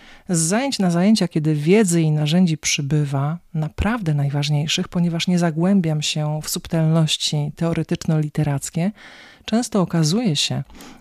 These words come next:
że uczestnicy, uczestniczki walczą ze starymi nawykami pisarskimi, z językowymi przyzwyczajeniami i mentalnymi torowiskami. Najtrudniejsze w moim przekonaniu jest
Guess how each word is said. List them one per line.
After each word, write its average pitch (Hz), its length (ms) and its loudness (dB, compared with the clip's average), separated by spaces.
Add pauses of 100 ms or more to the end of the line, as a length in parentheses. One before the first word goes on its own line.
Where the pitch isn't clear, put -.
(120)
że 165 360 -2
uczestnicy, 156 880 0 (100)
uczestniczki 156 1000 -4
walczą 156 720 0
ze 156 200 -2
starymi 175 600 0
nawykami 151 720 0
pisarskimi, 135 800 -6
z 160 60 2
językowymi 180 640 0 (100)
przyzwyczajeniami 147 1040 -2 (480)
i 180 120 2
mentalnymi 156 1120 2 (200)
torowiskami. 135 720 -6 (1040)
Najtrudniejsze 190 840 2
w 160 80 2
moim 180 480 4 (340)
przekonaniu 190 640 -2
jest - 280 -6